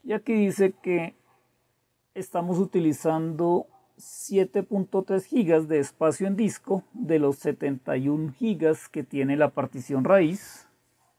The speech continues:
Tenemos también un A M menos A. Y de nuevo el kernel es el cinco punto quince punto sesenta y tres.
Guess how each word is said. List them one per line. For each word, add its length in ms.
Tenemos 600
también 560
un 200
A 80
M 160
menos 420
A. 180
Y 100
de 140
nuevo 280
el 120
kernel 440
es 180
el 240
cinco 540
punto 340
quince 420
punto 440
sesenta 480
y 60
tres. 560